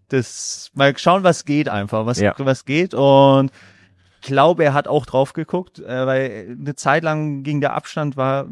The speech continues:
Speaker 1: eher konstant. Also der ging nicht so schnell zusammen, der Punkt auf dem Tracker. Also ich hab schon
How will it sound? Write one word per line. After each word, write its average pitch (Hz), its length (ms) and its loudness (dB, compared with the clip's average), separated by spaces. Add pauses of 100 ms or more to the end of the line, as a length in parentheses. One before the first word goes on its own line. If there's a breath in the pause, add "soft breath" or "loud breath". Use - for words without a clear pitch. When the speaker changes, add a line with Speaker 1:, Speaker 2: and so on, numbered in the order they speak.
Speaker 1:
eher 143 220 0
konstant. 123 580 0
Also 120 580 0 (760)
der 127 200 0
ging 135 280 4
nicht 151 160 2
so 151 200 -2
schnell 135 400 -2
zusammen, 127 560 0
der 156 160 0
Punkt 165 320 0
auf 156 180 0
dem 160 100 -6
Tracker. 175 400 -2
Also 131 180 -2
ich 127 80 -4
hab 143 140 2
schon 143 260 0